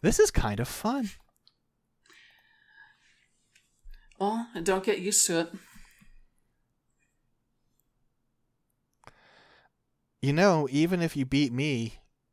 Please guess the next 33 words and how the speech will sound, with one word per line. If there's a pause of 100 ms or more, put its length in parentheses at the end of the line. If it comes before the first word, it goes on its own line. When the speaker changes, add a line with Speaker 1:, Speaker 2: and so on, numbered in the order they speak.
(540)
Speaker 1:
which, (140)
I
mean,
you're
not, (240)
but
just
entertaining
the
thought, (2000)
if
you
think
you
can
stab (600)
lady
over
there.
<laughs> (1000)
And
she
actually
does,
she
does
laugh.
She's
like, (600)
"That's
a
good
one."